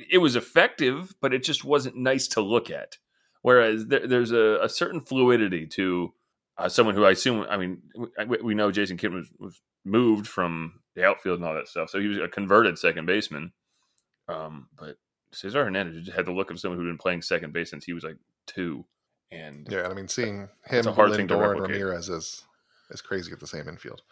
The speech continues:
Speaker 2: Um, I mean, the
Speaker 1: Agreed.
Speaker 2: fact they're all switch hitters too was nice. We're not gonna see
Speaker 1: Yeah.
Speaker 2: them feel like that as good for a long time. But, um, so every,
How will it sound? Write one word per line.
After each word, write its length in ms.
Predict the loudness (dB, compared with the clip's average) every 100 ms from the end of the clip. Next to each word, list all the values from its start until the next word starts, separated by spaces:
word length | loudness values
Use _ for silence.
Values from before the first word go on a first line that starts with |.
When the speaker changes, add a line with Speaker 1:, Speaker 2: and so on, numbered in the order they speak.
| _ _ _ -20
Speaker 2:
Um, 200 | -20 -20 -12
I 60 |
mean, 100 | -4
the 60 | -2
Speaker 1:
Agreed. 80 | 0
Speaker 2:
fact 140 | 0
they're 80 | 0
all 40 |
switch 220 | -4 -6 -10
hitters 200 | -12 -12
too 140 | -16
was 100 | -16 -18
nice. 200 | -16 0
We're 60 | 2
not 120 | 4
gonna 120 | 2
see 80 | -4
Speaker 1:
Yeah. 40 |
Speaker 2:
them 60 | -8
feel 140 | -6
like 120 | -4 2
that 240 | 2 0 -6 _ _ -20
as 120 | -16
good 240 | -10 -10 -10
for 320 | -12 -12 -14 _ _ _ _
a 80 | -18
long 240 | -16 -18 -20
time. 200 | -20 -14
But, 140 | -14 -14 _
um, 320 | -16 -16 -16 -12
so 260 | -4 0
every, 360 | 0 0 -2 -4